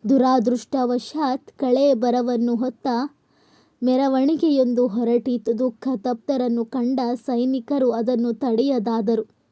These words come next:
ಸಿದ್ಧಾರ್ಥನ ದೃಷ್ಟಿಗಾಗಲೇ ಆ ದೃಶ್ಯ ಬಿದ್ದಿತ್ತು. ಅದೇನದು ಚಂದಕ್?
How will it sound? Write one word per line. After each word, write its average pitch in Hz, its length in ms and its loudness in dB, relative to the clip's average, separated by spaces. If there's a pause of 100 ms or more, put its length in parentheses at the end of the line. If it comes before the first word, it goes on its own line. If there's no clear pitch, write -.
(960)
ಸಿದ್ಧಾರ್ಥನ 277 720 -2 (160)
ದೃಷ್ಟಿಗಾಗಲೇ 262 920 0
ಆ 240 280 -4
ದೃಶ್ಯ 262 480 -2
ಬಿದ್ದಿತ್ತು. 226 580 -2
ಅದೇನದು 311 520 4
ಚಂದಕ್? 285 600 -4